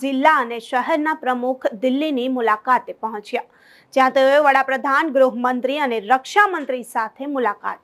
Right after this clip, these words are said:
કરી હતી. મુલાકાત દરમિયાન ગૃહમંત્રી અમિત શાહ સાથેની વાતચીતમાં વડોદરાને દુબઈ અને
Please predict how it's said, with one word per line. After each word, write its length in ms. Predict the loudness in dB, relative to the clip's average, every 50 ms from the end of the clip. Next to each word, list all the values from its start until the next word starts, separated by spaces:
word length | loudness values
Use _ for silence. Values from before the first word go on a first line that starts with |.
| _
કરી 240 | -12 -10 -10 -8 -8
હતી. 240 | -10 -12 -12 _ _ _ _ _ _ _ _ _ _ _ _ _ _ -2
મુલાકાત 500 | 2 4 4 4 4 2 2 2 2 2
દરમિયાન 480 | 0 0 0 -2 -2 -2 -2 -2 -2
ગૃહમંત્રી 480 | -4 -4 -4 -2 -2 -4 -4 -2 -2 0 0 0
અમિત 320 | 0 -2 -4 -6 -4 2
શાહ 180 | 2 4 4 2 0 0
સાથેની 460 | 0 0 0 0 -4 -10 -8 -8 -4 0 0
વાતચીતમાં 680 | 0 -2 -2 -6 -8 -8 -6 -4 -2 2 4 4 4 4 2
વડોદરાને 580 | 2 2 0 0 0 2 2 4 4 2 -2 -6 -6 -6
દુબઈ 360 | -4 2 2 2 2 2 -4 -10 _ -20 -20 -20 -10 -2 2
અને 160 | 2 4